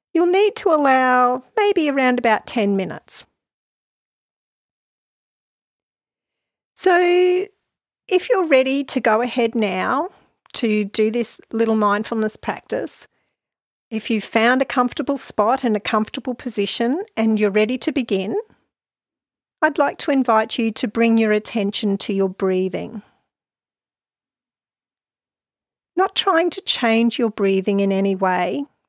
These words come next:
simply noticing your breath going in and going out.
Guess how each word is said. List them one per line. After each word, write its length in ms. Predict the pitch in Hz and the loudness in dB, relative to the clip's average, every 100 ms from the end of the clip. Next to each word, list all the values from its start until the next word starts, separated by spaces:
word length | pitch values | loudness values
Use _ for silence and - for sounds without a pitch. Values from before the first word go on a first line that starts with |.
| _ | _
simply 500 | - - 339 - 294 | -10 -4 -2 0 2
noticing 600 | 262 240 226 226 - 202 | 4 4 2 -2 -2 0
your 120 | 196 196 | 0 0
breath 360 | 196 190 - | 0 0 -2
going 360 | - 196 196 202 | -4 -2 0 0
in 220 | 214 277 427 _ _ _ _ _ _ _ | 0 0 -4 _ _ _ _ _ _ _
and 240 | 214 214 | -2 -2
going 380 | 214 202 196 202 | 0 0 0 -2
out. 480 | 185 156 - - - | -2 -6 -8 -12 -14